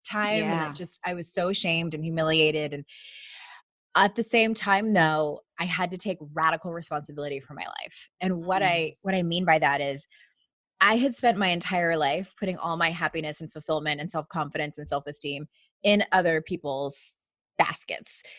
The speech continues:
Speaker 1: more specifically whomever I was in a relationship with at the time. And I finally really started,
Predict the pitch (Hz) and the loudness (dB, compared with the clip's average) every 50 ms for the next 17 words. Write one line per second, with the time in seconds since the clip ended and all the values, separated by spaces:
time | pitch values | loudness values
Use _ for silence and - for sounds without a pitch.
0 | - - - 196 202 208 202 - 220 196 - 208 185 185 170 185 170 165 160 160 | -18 -4 2 6 6 6 6 6 2 0 0 -2 -4 -2 2 2 4 4 4 2
1 | 156 - - - 208 190 180 170 170 165 160 156 151 147 143 143 139 139 139 147 | -2 -4 0 2 6 6 6 6 8 6 6 4 4 0 -4 -6 -6 -4 -4 -4
2 | 147 - - 151 - - 143 - 143 139 - 127 120 - - - - - - - | -2 -2 -2 -2 -2 -2 -2 -2 0 2 2 0 0 0 -2 -2 -2 -2 -4 -6
3 | - - - - - - - - - - - - - _ _ _ _ - 214 208 | -14 -16 -16 -14 -14 -14 -14 -14 -16 -18 -20 -20 -20 _ _ _ _ 4 6 6
4 | 202 196 190 190 185 202 190 - - - - - - _ _ _ - 214 214 208 | 8 6 6 4 4 2 0 -2 -4 -6 -6 -8 -10 _ _ _ 2 4 6 6
5 | 208 202 - - - _ _ 226 208 208 208 226 233 254 277 277 262 240 214 202 | 6 4 4 0 -10 _ _ 0 2 2 4 4 4 4 4 4 2 0 0 -2
6 | 170 165 170 175 190 202 208 220 226 240 233 220 - - 208 180 180 180 175 175 | -2 -4 -6 -8 -6 -2 0 0 0 0 0 -4 0 2 4 4 4 4 4 2
7 | 165 160 160 156 | 2 2 0 -4